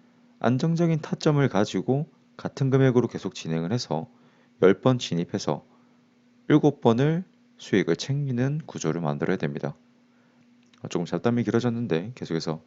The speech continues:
타점 설명을 이어가도록 할게요. 단 넘기면서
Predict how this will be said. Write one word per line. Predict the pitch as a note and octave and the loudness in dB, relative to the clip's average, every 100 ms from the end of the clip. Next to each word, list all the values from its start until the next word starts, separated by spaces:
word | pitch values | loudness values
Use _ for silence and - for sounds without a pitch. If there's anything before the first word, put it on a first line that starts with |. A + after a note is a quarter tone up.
| _ | _
타점 | - A#2 G#2+ | -4 -4 -2
설명을 | A#2+ A#2 A#2 A2 | -2 0 0 0
이어가도록 | A2+ G2+ - E2 F2 | 0 0 -2 -4 -6
할게요. | F2 D2+ D2 _ _ _ _ _ - _ _ _ _ _ _ _ _ _ _ _ _ _ _ _ _ _ _ _ _ _ _ - _ _ _ _ _ | -8 -10 -12 _ _ _ _ _ -20 _ _ _ _ _ _ _ _ _ _ _ _ _ _ _ _ _ _ _ _ _ _ -20 _ _ _ _ _
단 | - F2 | -8 -6
넘기면서 | G#2 G#2+ F#2+ E2 A2 B2 | -4 -2 -4 -4 -2 -2